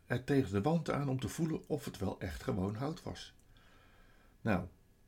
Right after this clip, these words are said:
je hebt ons mooi ge-, voor de gek gehouden, Luus," zei hij terwijl hij weer naar buiten stapte. "Ik moet eerlijk zeggen dat we er bijna waren ingetrapt." "We geloofden je bijna."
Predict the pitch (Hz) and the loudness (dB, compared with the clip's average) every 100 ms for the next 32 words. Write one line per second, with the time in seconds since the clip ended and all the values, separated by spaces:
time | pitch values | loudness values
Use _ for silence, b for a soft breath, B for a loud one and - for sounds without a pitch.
0 | - 113 110 110 - 123 127 123 - - | -8 -6 -4 -4 -2 -2 -2 -2 -4 -4
1 | 104 - 110 - 92 92 95 127 175 - | -4 -2 -2 -4 -6 -4 -2 -2 -4 -10
2 | - - - - - - 110 104 101 - | -16 -20 -20 -20 -18 -12 -10 -8 -10 -6
3 | 104 101 101 98 98 101 95 - 98 110 | -4 -2 -2 -2 -4 -6 -6 -6 -4 -2
4 | 120 123 151 151 - 139 139 131 127 107 | -2 0 0 0 -2 -4 -2 -4 -2 -2
5 | 92 143 170 156 139 139 120 - - 101 | 2 2 4 2 2 2 0 -2 -6 -6
6 | 82 - - - - B B B B B | -6 -10 -20 -20 -20 B B B B B
7 | - - - - 92 104 98 123 - 120 | -20 -20 -20 -6 -2 -2 -2 -2 -2 -2
8 | 120 117 120 117 92 | 0 -2 -2 -6 -10